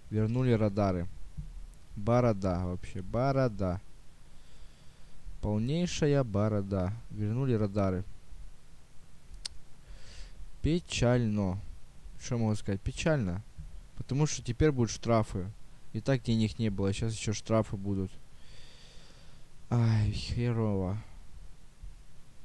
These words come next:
Херово. Xbox, кстати, ещё не выключили, если чё. Так, для, на будущее вам. Может, даже интерьер в казике поменяли, но я не уверен. Так,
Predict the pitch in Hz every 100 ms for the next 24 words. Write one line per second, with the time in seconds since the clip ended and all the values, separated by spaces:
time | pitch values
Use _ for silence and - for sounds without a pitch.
0 | - - - - - - - - 113 120
1 | 98 98 92 95 113 - - - - -
2 | - - - - - - 113 117 139 120
3 | 117 110 - 117 110 101 95 92 - 85
4 | 95 104 - - 101 92 - - - -
5 | - - - - 98 92 98 101 98 -
6 | - 69 110 113 120 104 101 - 95 101
7 | 110 - 98 98 90 98 - - - -
8 | - - - - - - - - - -
9 | - - 110 120 113 117 113 107 113 113
10 | - 131 135 113 107 104 104 95 95 101
11 | 101 101 101 101 101 92 90 - -